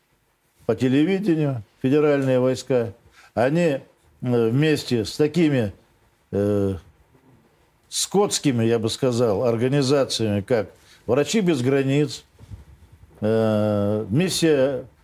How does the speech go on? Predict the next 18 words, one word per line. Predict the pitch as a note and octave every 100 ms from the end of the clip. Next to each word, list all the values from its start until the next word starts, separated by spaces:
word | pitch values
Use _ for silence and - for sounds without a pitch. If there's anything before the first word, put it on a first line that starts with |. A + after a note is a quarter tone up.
| -
наблюдательная | A#2+ C3 D#3 D#3 D3 C#3 B2 B2
О | D3+
Б | D#3 F3 E3
С | -
Е | D3+ C#3+ D3 C3+ - _ _ _ _ _ _ _ _ _
с | - - B2 A2+
преснопамятным | - D3+ D3+ D3 B2 D3 C3+ A2+ B2+ A#2
Гульдеманом | C#3+ C#3 D#3 D3 C3+ A#2 G2 - - - - -
и | B2+
прочими, | D#3 F3+ E3 D#3 C#3+ A2+ - _ _ _ _ - - - -
ведь | G2+ A#2+
они | C3 E3 D#3
полностью | D#3 - F3+ F3 D3 C#3+
работали | C3 C3+ E3 E3 C#3+ B2+
на | B2+ B2+ B2 A2+
весь | A#2 D#3 D3+ - _ _ -
международный | B2 C3+ C#3 D3 D#3 E3 D#3 D3
сброд. | D3 E3+ D3 F2